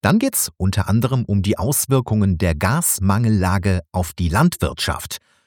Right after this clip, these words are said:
Und es kommt eine Person zu Wort, die bereits in dieser Sendung eine Rolle gespielt hat. Die verurteilte Ärztin Doktor Bianca Witzschel wird uns Rede und Antwort stehen. Heute bei achtzehn zwanzig schalten Sie gerne rein.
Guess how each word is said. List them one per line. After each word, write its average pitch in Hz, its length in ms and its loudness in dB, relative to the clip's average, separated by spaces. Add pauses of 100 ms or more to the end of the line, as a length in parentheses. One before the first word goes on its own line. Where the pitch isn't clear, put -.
(400)
Und 214 160 0
es 254 120 -2
kommt - 360 -2
eine 143 180 0
Person 104 420 0
zu 90 220 0
Wort, 104 380 -2 (100)
die 104 80 -2
bereits 107 360 0
in 117 100 2
dieser 185 280 2
Sendung 85 460 0
eine 80 220 -4
Rolle 73 340 -8
gespielt - 540 -8
hat. 131 180 2 (640)
Die 98 160 -2
verurteilte 156 800 0
Ärztin 110 580 0
Doktor 117 500 2
Bianca 101 580 0
Witzschel - 480 2 (500)
wird 98 140 -2
uns - 260 0
Rede 73 260 -4
und - 240 -4
Antwort - 400 -8
stehen. - 400 -8 (400)
Heute 262 360 2 (120)
bei 76 240 -4
achtzehn - 500 -2
zwanzig 101 680 2
schalten 85 400 -4
Sie 156 200 -2
gerne 87 480 -2
rein. - 300 -6